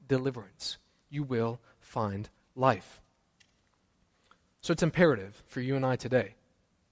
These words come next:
When enemies surround us, you can kind of fill in the blank with whatever you might think of might be your enemy, whether it be Satan, temptation, or different other things, death. When enemies surround you, when it seems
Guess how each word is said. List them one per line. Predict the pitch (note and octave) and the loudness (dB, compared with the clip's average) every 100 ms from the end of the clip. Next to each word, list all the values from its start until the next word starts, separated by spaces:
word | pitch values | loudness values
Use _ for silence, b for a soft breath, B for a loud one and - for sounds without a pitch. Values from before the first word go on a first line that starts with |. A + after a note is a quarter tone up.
| _ _ _ _ _ _ _ _ - | _ _ _ _ _ _ _ _ -2
When | C#3 C#3+ | -2 0
enemies | E3 E3+ B2 B2 D3 - - | 2 4 4 2 2 -2 -4
surround | - C#3 C3+ B2 F#2+ | -6 0 2 2 -2
us, | - - - _ _ _ _ _ _ _ - | -10 -10 -10 _ _ _ _ _ _ _ -20
you | |
can | - | -14
kind | E3+ G3 | -4 -2
of | D#3+ | 0
fill | E3+ | 2
in | D#3 | 2
the | B2+ | 2
blank | B2+ B2+ C3+ - _ | 2 0 0 -10 _
with | - | -12
whatever | - B2 | -2 -2
you | B2 | 0
might | A#2+ A#2+ - | -2 -2 -2
think | B2+ B2+ | -2 0
of | C#3 C3 - _ - | 0 0 -6 _ -10
might | C3+ | -6
be | C3 | -6
your | C3 | -6
enemy, | B2+ C#3 D3+ | -4 -4 -4
whether | D3 B2+ | -4 -6
it | |
be | A#2+ A#2+ - _ - | -4 -8 -10 _ -6
Satan, | - C3+ D#3 E3 - _ _ _ _ _ - | -2 -2 -2 -6 -8 _ _ _ _ _ -12
temptation, | C#3 A2+ - C#3+ - D#3+ E3 - _ _ _ _ _ - | -8 -2 4 4 2 -2 -4 -10 _ _ _ _ _ -12
or | A2 | 2
different | D3 - E3 - | 4 4 0 2
other | D#3 D#3+ | 4 4
things, | - D3 D3+ | 4 4 4
death. | A#2+ C#3 C#3 - b b | 2 6 6 4 b b
When | - D3 - | -2 -2 2
enemies | F#3 G#3 G3+ G3+ - | 8 10 10 8 4
surround | - E3+ D3+ D#3 B2 | 0 6 8 8 6
you, | A2+ | 0
when | A#2 D3 | -4 -4
it | |
seems | - G3 F#3 | 2 6 6